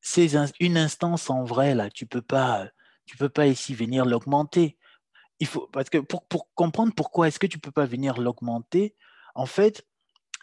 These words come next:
il faut, il faut se remettre dans, dans c'est quoi le cloud. Je t'ai dit que quand tu provisionnais, il allait quelque part sur, euh, un emplacement physique, t'allouer un espace. Tu vois ? Et il te crée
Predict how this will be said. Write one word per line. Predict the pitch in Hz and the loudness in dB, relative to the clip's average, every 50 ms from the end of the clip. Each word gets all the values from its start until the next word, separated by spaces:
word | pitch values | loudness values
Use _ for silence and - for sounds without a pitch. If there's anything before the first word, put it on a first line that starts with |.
| _ _ _ | _ _ _
il | 160 160 156 | -6 -4 -4
faut, | - - 185 202 226 208 - _ _ - | -4 0 2 2 2 2 0 _ _ -10
il | 151 | -10
faut | - - 175 185 175 | -8 -6 -4 -4 -4
se | - - 156 | -2 -2 0
remettre | 139 127 139 139 151 180 185 156 | 0 0 0 0 0 0 0 0
dans, | 139 131 127 120 117 120 | -2 -2 -2 -4 -4 -4
dans | 117 120 120 | -4 -6 -4
c'est | - - 131 | -2 -4 -2
quoi | - - 180 175 | 0 0 2 2
le | 151 139 | 2 0
cloud. | - - 135 117 104 101 - _ _ _ - _ _ _ _ _ _ _ _ _ - | 2 0 0 0 0 -2 -10 _ _ _ -20 _ _ _ _ _ _ _ _ _ -18
Je | - - | -8 -2
t'ai | - 160 | 0 0
dit | 160 185 175 | 0 0 0
que | - 147 | -2 -2
quand | - - 196 196 | -2 -2 -4 -2
tu | - 202 160 | -4 -4 -6
provisionnais, | - - 165 143 131 143 120 120 123 120 127 139 165 190 254 - _ _ _ _ _ _ - | -2 -2 -2 -2 -2 -4 -4 -4 -4 -2 -2 -2 -2 -2 -4 -8 _ _ _ _ _ _ 0
il | 196 196 196 | 2 4 6
allait | 185 170 165 180 185 175 165 - | 6 8 8 8 8 6 6 4
quelque | _ - 208 208 196 - 202 185 | _ 4 4 4 4 4 2 2
part | 165 - 180 170 165 156 147 127 - - - | 2 2 0 0 2 0 0 -2 -6 -12 -18
sur, | - - - - - - 147 143 139 127 113 117 | -18 -14 -10 -8 -6 -4 -2 -2 -2 -2 -4 -6
euh, | 107 107 104 107 110 - - | -8 -8 -10 -12 -14 -12 -8
un | - 160 180 185 | -6 -4 -2 -2
emplacement | 180 160 - - 156 151 - 160 147 139 | -2 -2 0 0 -2 -2 -2 -4 -4 -4
physique, | - - - 127 123 143 202 202 - - - _ _ _ _ _ _ _ _ _ _ _ _ _ _ _ - | -6 -6 -10 -8 -6 -6 -6 -6 -8 -14 -20 _ _ _ _ _ _ _ _ _ _ _ _ _ _ _ 0
t'allouer | 175 151 147 147 147 165 196 196 | 0 2 2 2 4 4 4 4
un | 165 156 147 | 4 2 0
espace. | 143 135 - - - 110 - - - - - - _ _ _ _ _ _ _ _ _ _ _ _ _ _ _ _ _ _ _ _ _ _ | -2 -4 -4 -6 -8 -8 -8 -10 -14 -16 -18 -20 _ _ _ _ _ _ _ _ _ _ _ _ _ _ _ _ _ _ _ _ _ _
Tu | - 131 | -10 -8
vois ? | 123 127 135 147 170 - _ _ _ _ _ _ _ _ _ _ _ _ _ _ _ _ _ _ _ _ _ _ _ _ _ _ _ _ _ _ _ _ _ | -4 -2 -2 -2 -2 -6 _ _ _ _ _ _ _ _ _ _ _ _ _ _ _ _ _ _ _ _ _ _ _ _ _ _ _ _ _ _ _ _ _
Et | 151 147 151 | 2 2 2
il | 151 - | 2 0
te | 139 | -2
crée | 135 - - - 226 247 - | -2 0 2 2 2 2 2